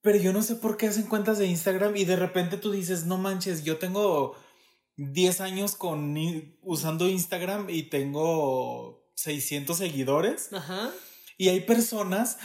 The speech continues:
Speaker 1: hay chavitos, chavitas que tienen dos mil seguidores, pero no tienen ni una foto.
Speaker 2: Son, ajá, na-, ninguna publicación.
Speaker 1: No tienen ninguna publicación
Speaker 2: Todo
Speaker 1: de
Speaker 2: lo
Speaker 1: nada.
Speaker 2: hacen en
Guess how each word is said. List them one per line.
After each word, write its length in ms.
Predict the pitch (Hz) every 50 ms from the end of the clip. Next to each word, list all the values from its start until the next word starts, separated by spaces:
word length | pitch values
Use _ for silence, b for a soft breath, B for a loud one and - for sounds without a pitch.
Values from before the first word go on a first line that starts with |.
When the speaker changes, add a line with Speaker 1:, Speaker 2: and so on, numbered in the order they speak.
| B B
Speaker 1:
hay 180 | B 180 196 220
chavitos, 840 | - - 254 269 233 226 202 - - 160 147 139 135 - - - -
chavitas 720 | - - 156 143 131 147 147 139 - 143 147 165 - B B B B B B B B B _ _
que 560 | - 170 165 160 160 156 156 151 151 147 139
tienen 460 | - 165 165 156 160 175 190 196 175 180 - - _
dos 260 | - 147 165 170 160
mil 160 | 165 175 175 170
seguidores, 500 | 165 220 214 196 185 165 175 190 202 202
pero 180 | - 202 180 170
no 140 | 170 175
tienen 340 | 170 202 190 190 196 190 185
ni 220 | 180 180 185 185 -
una 440 | 214 208 208 214 220 220 226 214 196
foto. 540 | - - - 165 165 160 - - 127 117 B B B B -
Speaker 2:
Son, 220 | - 320 339 349 339 -
ajá, 280 | 254 254 254 302 320
na-, 160 | 311 302 320 320
ninguna 400 | 302 302 302 311 330 349 370 359
publicación. 680 | 339 330 294 302 - - 269 262 269 262 294 302 302 294
Speaker 1:
No 80 | 185
tienen 220 | 185 - 240 254 233
ninguna 320 | 220 196 214 220 247 233
publicación 540 | 233 214 196 190 185 - 175 165 - 202 208
Speaker 2:
Todo 180 | 254 294 294 -
Speaker 1:
de 60 | 294
Speaker 2:
lo 100 | 311 302
Speaker 1:
nada. 160 | 294 302 302
Speaker 2:
hacen 220 | - 330 330 320 320
en 180 | 302 269 254